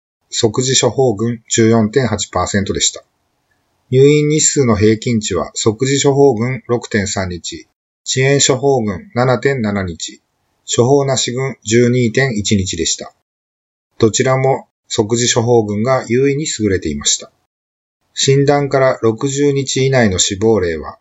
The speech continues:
六千百九十三件、二点ゼロパーセント発生していました。総死亡率は即時処方群が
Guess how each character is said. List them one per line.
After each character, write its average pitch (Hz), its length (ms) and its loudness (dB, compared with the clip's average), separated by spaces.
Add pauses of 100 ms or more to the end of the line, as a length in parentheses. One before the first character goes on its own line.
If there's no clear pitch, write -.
(120)
六 104 240 0
千 135 300 2
百 107 300 -4
九 120 240 2
十 107 200 2
三 95 280 -4
件、 - 160 -8 (560)
二 135 240 4
点 131 240 0
ゼ 107 100 2
ロ 107 100 2
パ 104 180 -4
ー - 20 -6
セ 104 160 -6
ン 98 60 -6
ト - 100 -2
発 92 240 -4
生 82 100 -4
し - 80 -2
て 73 120 -8
い 71 40 -10
ま 71 80 -14
し - 120 -6
た。 - 140 -16 (800)
総 135 240 2
死 135 160 2
亡 131 200 2
率 104 260 -2
は 90 240 -6
即 104 320 -2
時 120 180 0
処 120 80 2
方 120 240 2
群 98 220 -4
が 123 260 -2